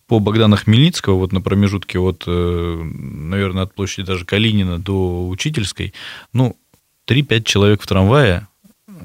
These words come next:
это, наверное, максимум того, что есть. И стоит ли эксплуатация такого транспорта, да, и затраты на эксплуатацию такого транспорта, э, для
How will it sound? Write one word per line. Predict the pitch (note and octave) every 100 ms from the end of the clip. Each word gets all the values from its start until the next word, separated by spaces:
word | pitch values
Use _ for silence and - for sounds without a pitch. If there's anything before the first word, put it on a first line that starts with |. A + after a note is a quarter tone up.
| A1+ -
это, | A2 G#2 G2 -
наверное, | G2+ G#2 G2+
максимум | G2 F#2 - - D#2
того, | - G2
что | G#2 -
есть. | F2 D#2+ - - - - -
И | A2+ G#2+ G#2+ G#2+ A2 G2+ - - - - -
стоит | - - - C#3+ G#2 -
ли | G#2 G2 F2+
эксплуатация | G2+ - A#2+ A2+ G#2+ A2+ - G#2 F#2 F#2 F#2
такого | - G#2+ A#2 F#2+
транспорта, | - G#2 F#2 - F#2 - E2
да, | G#2 A#2
и | F2 G2
затраты | F#2+ G2 A2 G2 F#2+
на | F2+
эксплуатацию | F2+ - G2+ G2+ -
такого | - F#2+ F#2+
транспорта, | - G#2 F#2+ F#2+ F#2 F#2 F2 - - -
э, | G2+ F#2
для | F2+ G2+ G2+ F#2+ F#2 F2